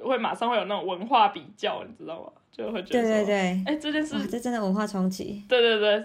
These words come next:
Speaker 1: 好像不能发生在美国，因为美国枪支比较泛滥嘛。然后就，他就说，
Speaker 2: 对。
Speaker 1: 对，他就说，“如果你这时候在美国出去的话，大家会觉得你发疯了，还是什么之类的。”<laughs>
Speaker 2: 哇，这么严重，就是在这里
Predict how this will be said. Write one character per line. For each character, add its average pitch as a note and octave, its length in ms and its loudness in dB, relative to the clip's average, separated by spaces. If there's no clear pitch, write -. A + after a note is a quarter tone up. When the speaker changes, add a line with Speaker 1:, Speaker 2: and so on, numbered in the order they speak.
Speaker 1:
好 B3+ 160 -8
像 D4+ 140 -2
不 G4 80 -4
能 B3 100 -4
发 B3+ 140 2
生 C#4+ 140 -6
在 D4+ 120 -2
美 A3 200 -6
国， - 280 -8
因 G#3 100 -8
为 D4 60 -2
美 G3+ 160 -4
国 F3 160 -2
枪 G#3 240 -2
支 A3 160 -6
比 F#3+ 140 -8
较 F3+ 220 2
泛 E3 260 -2
滥 F3 240 -2
嘛。 - 160 -20
然 - 140 -6
后 E3 100 -2
就， F3 160 -8
他 A3 80 -8
就 G3 160 2
说， F#3+ 220 -6
Speaker 2:
对。 F#3+ 120 -4
Speaker 1:
对， F#3 80 -2
他 A3 60 -6
就 G#3+ 140 -4
说 G#3+ 280 -4
，“如 D4 140 -4
果 C4 120 -4
你 G3+ 220 -8
这 C4+ 140 -10
时 - 120 -12
候 G#3+ 240 -6
在 B3+ 140 -4
美 F#3+ 160 -6
国 F3+ 180 -10
出 G#3 140 -16
去 A3+ 160 -12
的 G#3 80 -8
话， G#3 200 -6
大 G#3+ 160 -6
家 G3+ 120 -4
会 G3+ 60 -4
觉 G3 120 -10
得 F#3+ 80 -8
你 F#3+ 160 -14
发 - 240 -2
疯 F#3+ 300 -6
了， G#3+ 80 -16
还 A3+ 100 -4
是 G#3 80 -4
什 A3+ 80 -4
么 - 80 -16
之 E3+ 120 -16
类 D3+ 180 -10
的。” B3+ 80 -6
<laughs> C4+ 160 -4
Speaker 2:
哇， B3 140 -4
这 D4+ 140 -2
么 C4 140 0
严 F#3+ 260 0
重， G3 280 0
就 G#3+ 80 2
是 C#4+ 60 0
在 D#4 140 2
这 D#4 100 0
里 A3 220 0